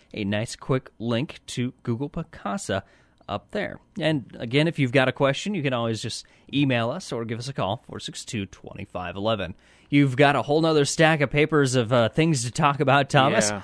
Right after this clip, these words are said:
Speaker 1: Let's get to some of those.
Speaker 2: All right, sounds good. Yes, uh, one of the things we've, I, we've talked about this previously, previously is about the viruses.
Speaker 1: Oh,
Speaker 2: And
Speaker 1: yes.
Speaker 2: one big one that's, uh, possibly gonna pop up is, uh, the down up, down and up virus. We've talked about it. It's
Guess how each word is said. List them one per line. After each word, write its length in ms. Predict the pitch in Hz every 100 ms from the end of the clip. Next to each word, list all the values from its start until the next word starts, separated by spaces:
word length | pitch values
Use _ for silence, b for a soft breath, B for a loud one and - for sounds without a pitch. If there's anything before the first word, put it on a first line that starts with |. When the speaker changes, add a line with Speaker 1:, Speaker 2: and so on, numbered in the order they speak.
| -
Speaker 1:
Let's 180 | - -
get 200 | - 104
to 120 | 143
some 240 | 139 - 147
of 60 |
those. 640 | 147 202 262 67 - - -
Speaker 2:
All 60 | 107
right, 180 | 120
sounds 260 | - 107 107
good. 220 | 120 107
Yes, 320 | 120 113 - -
uh, 320 | 127 127 127
one 280 | 123 156 175
of 60 |
the 40 | 160
things 220 | 170 151
we've, 240 | 160 143 -
I, 120 | 131
we've 200 | 123 131
talked 280 | 123 113 101
about 240 | 101 98
this 160 | 95 -
previously, 480 | 110 101 101 98 - -
previously 680 | - 143 123 110 120 107 104
is 320 | 104 104 -
about 340 | 107 117 117 117
the 60 |
viruses. 760 | 117 120 117 113 - 110 107 - B B
Speaker 1:
Oh, 120 | 107
Speaker 2:
And 340 | 117 127 131 131
Speaker 1:
yes. 20 |
Speaker 2:
one 320 | 143 156 156
big 220 | 135 156
one 220 | 147 147 143
that's, 460 | 135 - - - _
uh, 460 | 113 113 113 107 104
possibly 500 | - 180 175 165 156 147
gonna 160 | 143
pop 300 | - 131 127
up 220 | 131 123
is, 320 | 117 113 - -
uh, 200 | 107 104 -
the 400 | 123 117 107 98 -
down 320 | 135 139 135
up, 300 | 123 127 - -
down 280 | 131 131 127
and 100 | 117
up 160 | 120
virus. 340 | - 120 120 -
We've 120 | 123
talked 260 | 131 120 117
about 300 | 110 110 110
it. 140 | 110
It's 260 | 117 113